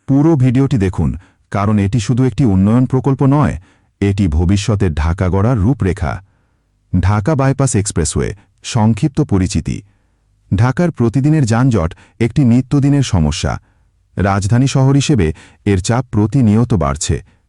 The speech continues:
এই সমস্যা সমাধানে যে প্রকল্পটি সবচেয়ে গুরুত্বপূর্ণ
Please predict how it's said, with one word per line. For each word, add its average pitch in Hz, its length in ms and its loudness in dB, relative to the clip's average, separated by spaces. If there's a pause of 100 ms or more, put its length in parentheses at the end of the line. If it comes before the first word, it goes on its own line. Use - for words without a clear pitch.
(420)
এই 104 180 2
সমস্যা 104 420 0
সমাধানে 98 500 0 (300)
যে 95 200 2
প্রকল্পটি 131 540 0
সবচেয়ে 110 540 -2
গুরুত্বপূর্ণ 131 480 0